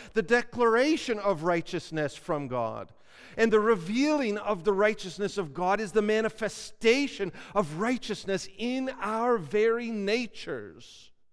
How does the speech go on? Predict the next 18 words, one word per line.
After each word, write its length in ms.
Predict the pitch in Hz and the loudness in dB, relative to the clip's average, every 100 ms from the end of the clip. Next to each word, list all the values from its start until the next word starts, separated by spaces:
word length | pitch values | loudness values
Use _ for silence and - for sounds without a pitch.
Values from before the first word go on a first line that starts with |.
| _ _ _ _ _ _ _ _ _ _ _ _ _ - | _ _ _ _ _ _ _ _ _ _ _ _ _ -6
We're 100 | 262 | 0
not 180 | 269 262 | 0 0
just 360 | 277 226 - | -2 -4 -6
declared 880 | - - 208 202 214 240 247 220 190 - | -8 -6 -6 0 4 6 6 4 0 -12
saints, 560 | - 175 156 220 - - - - | -6 -4 -2 -6 -8 -20 -20 -6
we 140 | 240 | -4
become 800 | 185 220 - 185 220 220 208 170 - - | -4 -8 -8 -2 0 0 -2 -6 -10 -16
saints. 1000 | - - 190 165 127 - - - - - - - - - - - | -12 -2 -2 -2 -6 -14 -16 -14 -16 -18 -20 -20 -20 -20 -12 -4
We 60 | |
don't 240 | 226 262 262 | 2 2 2
just 320 | 247 208 139 | 0 -2 -2
get, 240 | 165 196 | 0 0
to 100 | - | -2
use 220 | 170 180 - | -6 -6 -4
theological 760 | 180 156 156 196 180 - 156 | -4 -2 -2 -4 -6 -8 -6
language, 400 | 139 139 143 165 | -4 -4 -4 -6
we 120 | 185 | -4
don't, 200 | 247 240 | -4 -4